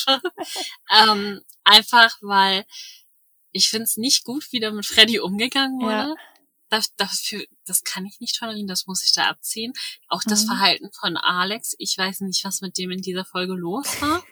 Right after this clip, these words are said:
Speaker 2: <laughs>
Speaker 1: Deswegen habe ich auch kurz überlegt mal, ob ich ihm vielleicht das Butterstück geben soll, einfach
Speaker 2: Mhm.
Speaker 1: damit er wieder runterkommt.
Speaker 2: <laughs>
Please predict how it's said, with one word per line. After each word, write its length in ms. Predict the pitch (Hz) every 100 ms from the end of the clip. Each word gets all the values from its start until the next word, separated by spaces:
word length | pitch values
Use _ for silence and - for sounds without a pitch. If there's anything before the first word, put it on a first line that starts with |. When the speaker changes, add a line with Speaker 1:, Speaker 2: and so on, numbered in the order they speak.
| - - -
Speaker 2:
<laughs> 1080 | 311 - - - 320 _ _ - - -
Speaker 1:
Deswegen 400 | 220 - 214 240
habe 140 | 240 262
ich 100 | 247
auch 120 | -
kurz 280 | - 247 -
überlegt 800 | 208 202 196 202 294 - - 254
mal, 440 | 240 240 247 262 _ _
ob 160 | - 190
ich 400 | 175 202 190 - - _ _
ihm 200 | 202 220
vielleicht 380 | 247 - 247 254
das 120 | 247
Butterstück 540 | - - 262 - 247 -
geben 360 | 240 247 240 233
soll, 360 | 226 233 277 - _
einfach 220 | 226 226 220
Speaker 2:
Mhm. 40 |
Speaker 1:
damit 200 | 196 190
er 60 | 180
wieder 120 | 180
runterkommt. 720 | 170 202 285 302 - 330 359 - -
Speaker 2:
<laughs> 800 | 349 294 294 277 294 285 277 285